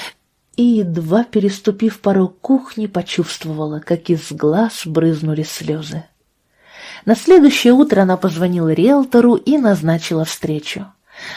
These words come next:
Роберто Фале обещала быть к десяти. У Сьерры было достаточно времени, чтобы забросить детей в школу и забежать в овощной магазин.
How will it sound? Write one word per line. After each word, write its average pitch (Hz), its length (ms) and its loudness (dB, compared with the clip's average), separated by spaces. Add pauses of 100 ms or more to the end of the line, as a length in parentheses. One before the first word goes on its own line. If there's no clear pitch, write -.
Роберто 220 520 4
Фале 214 420 4
обещала 214 600 2
быть 170 240 -2
к 170 60 -8
десяти. 160 680 -8 (460)
У 233 60 -2
Сьерры 269 580 6
было 226 260 6
достаточно 202 680 2
времени, 240 460 2
чтобы 190 340 2
забросить 190 540 2
детей 165 260 -2
в 160 80 -6
школу 285 460 6
и 330 260 6
забежать 175 680 2
в 165 100 -2
овощной 165 440 -2
магазин. 156 640 -4